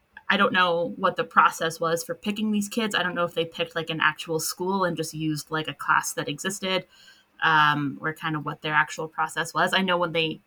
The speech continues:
the, the main kid is twins, but, which they probably did on pur-, which they do on purpose. But, um, I thought, like, they were all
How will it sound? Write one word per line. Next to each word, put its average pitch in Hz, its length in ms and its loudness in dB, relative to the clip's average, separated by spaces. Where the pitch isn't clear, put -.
the, 165 120 -8
the 185 80 -4
main 180 440 0
kid 170 220 0
is 151 280 -8
twins, 160 560 -4
but, 151 240 -4
which 170 200 -10
they 147 80 -8
probably 151 280 -6
did 160 120 -10
on 160 140 -6
pur-, 135 120 -12
which 160 220 -12
they 160 60 -20
do 156 140 -6
on 147 140 -8
purpose. - 340 -12
But, 156 240 0
um, 151 460 4
I 190 60 2
thought, 165 340 4
like, 156 240 -2
they 175 120 -2
were 170 180 6
all 165 420 6